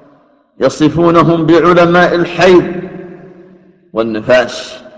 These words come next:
كما قيل قديما: "ما علم فلان وفلان إلا دم في خرقة"، لأن المرأة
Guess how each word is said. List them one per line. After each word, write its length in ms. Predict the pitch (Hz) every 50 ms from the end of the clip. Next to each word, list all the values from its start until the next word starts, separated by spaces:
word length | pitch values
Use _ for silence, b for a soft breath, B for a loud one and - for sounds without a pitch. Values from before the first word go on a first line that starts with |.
| - _ _ _ _ _ _ _ _ _ _ _ _ _ _ _ _ _ _ _ _ _ _ _ _ _ _ _ _
كما 300 | - 180 180 151 139 131
قيل 320 | 123 - 131 135 131 123 123
قديما: 640 | 120 - - 117 107 110 131 131 123 120 117 113 101 - - - - - - - - - -
"ما 220 | 127 127 123 120
علم 400 | 110 - 95 123 127 123 117 113
فلان 480 | 107 - 117 117 117 113 113 110 110 110
وفلان 560 | 113 120 117 120 117 117 120 131 151 160 160
إلا 360 | 143 - 113 120 123 123 117
دم 400 | 110 107 127 127 123 117 117 117
في 140 | 110 117 117
خرقة"، 580 | 113 - 143 139 - - - - - - - - - - - - - _ _ _ _ _ _ _ _ _ _ _ _ _ _ _ _ _ _ _ _ _ _ _ _ _ _ _ _ _ _ _ _ _ _ _ _ _ _ _ _ _ _ _ _ _ _ _ _ _ _ _ _ _ _ _ _ _ _ _ _ _ _ _ _ _ _ _ _ _
لأن 300 | 101 113 120 131 127 123
المرأة 800 | 120 123 123 135 156 156 - - - 170 - - - - - -